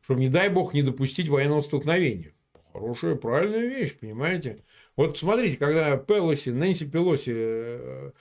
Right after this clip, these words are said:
прилетела в, э, Тайвань,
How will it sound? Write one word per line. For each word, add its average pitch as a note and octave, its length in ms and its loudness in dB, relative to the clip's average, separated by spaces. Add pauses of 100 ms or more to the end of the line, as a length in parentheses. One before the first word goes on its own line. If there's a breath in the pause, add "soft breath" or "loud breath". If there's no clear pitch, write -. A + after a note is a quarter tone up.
(240 soft breath)
прилетела D3+ 600 2
в, A2+ 180 -2
э, C3 400 2 (200)
Тайвань, C3 520 0